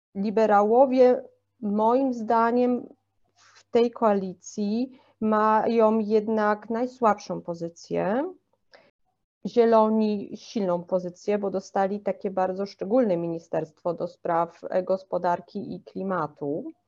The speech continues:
E, to jest bardzo ważne, tam oczywiście będą wszystkie kwestie energetyki,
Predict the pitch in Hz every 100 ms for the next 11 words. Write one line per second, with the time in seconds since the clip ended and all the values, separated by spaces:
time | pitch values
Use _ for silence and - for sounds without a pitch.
0 | _ _ _ _ _ - 185 180 180 180
1 | 196 208 - 190 190 196 196 214 220 190
2 | 175 180 180 180 190 - 180 180 185 -
3 | 233 - 196 - 190 185 _ 196 180 196
4 | 208 208 180 170 - 170 - 175 165 160
5 | 160